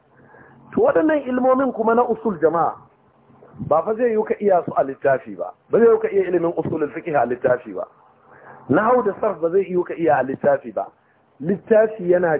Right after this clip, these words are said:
jagoranci ne zuwa ga wani ilimi, shi malami shi ke koyar da ilimin a ƙarƙashin wannan jagorancin.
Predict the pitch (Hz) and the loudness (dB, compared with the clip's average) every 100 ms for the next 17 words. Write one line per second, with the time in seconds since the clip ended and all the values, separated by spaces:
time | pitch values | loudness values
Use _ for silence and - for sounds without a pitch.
0 | 143 147 151 147 151 151 156 151 156 117 | 2 4 4 4 0 2 2 2 -4 -12
1 | 107 98 90 - _ _ _ _ - - | -14 -14 -16 -18 _ _ _ _ -20 -20
2 | - - - - - 110 120 202 185 151 | -20 -20 -20 -20 -14 -6 0 4 4 4
3 | 139 151 156 165 156 135 135 - 175 190 | 2 2 0 -4 -4 -2 -4 -6 -4 0
4 | 196 175 165 165 180 - 160 - 156 165 | 0 0 -4 -8 -10 -6 -6 0 4 4
5 | 143 143 143 143 135 120 123 135 135 156 | 4 0 2 2 2 2 2 2 4 4
6 | 143 127 120 127 120 123 127 120 | 4 2 2 2 2 2 0 -2